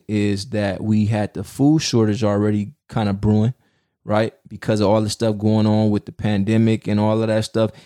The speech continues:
And then in addition to that, um, this Ukraine thing kicked off. And so the government was supposed to pay five billion,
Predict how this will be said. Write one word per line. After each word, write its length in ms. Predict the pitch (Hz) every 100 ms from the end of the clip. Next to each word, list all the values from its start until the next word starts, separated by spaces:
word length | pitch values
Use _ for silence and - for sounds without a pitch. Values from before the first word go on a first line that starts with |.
| _
And 140 | - 113
then 160 | 113
in 80 | 113
addition 580 | 101 98 127 165 160 147
to 180 | - 117
that, 360 | 127 120 - _ _ _ _ _
um, 520 | 113 104 101 101 98 - _ _
this 200 | 117 -
Ukraine 460 | 113 - 120 143 156
thing 300 | 123 107 104
kicked 320 | 117 101 -
off. 320 | 95 110 - _ _ _ 117
And 160 | 113
so 480 | - 120 113 107 104 - _ _ _ -
the 160 | 110
government 520 | 92 131 151 160 135
was 120 | - 113
supposed 320 | - 120 -
to 120 | 110
pay 380 | - - 110 107
five 640 | - 120 131 127 120 104
billion, 520 | 123 131 110 104 104